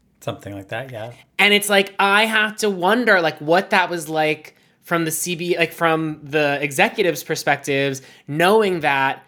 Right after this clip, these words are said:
Speaker 2: And mind you, of the two of them, he was, like, the bigger get in terms of he's the more interesting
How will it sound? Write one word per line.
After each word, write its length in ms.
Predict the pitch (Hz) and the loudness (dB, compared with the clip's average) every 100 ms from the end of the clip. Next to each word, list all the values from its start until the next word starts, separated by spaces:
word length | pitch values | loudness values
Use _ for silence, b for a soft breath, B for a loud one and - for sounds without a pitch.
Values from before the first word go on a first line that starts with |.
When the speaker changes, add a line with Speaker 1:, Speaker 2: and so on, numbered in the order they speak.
| b - | b -2
Speaker 2:
And 160 | 208 | 0
mind 260 | 214 262 202 | 4 2 2
you, 140 | 196 | 0
of 240 | - 233 196 | 2 2 4
the 80 | 208 | -2
two 300 | - 240 220 | -2 2 2
of 100 | 165 | 4
them, 380 | 156 147 151 | 2 2 0
he 300 | - - 208 | -8 -6 -4
was, 180 | 190 170 | 0 0
like, 240 | 170 165 - | -2 -4 -2
the 80 | 156 | -2
bigger 400 | 151 165 156 156 | 0 0 0 -2
get 420 | 131 165 147 - | 2 4 4 0
in 140 | 147 | -8
terms 380 | 135 151 139 131 | -6 -4 -4 0
of 280 | 139 131 131 | 0 0 -4
he's 380 | - 160 151 135 | -10 -4 -2 0
the 80 | |
more 340 | 147 139 139 - | 0 2 2 2
interesting 760 | 180 175 170 156 - 151 139 | -2 0 -2 -2 -2 -2 -4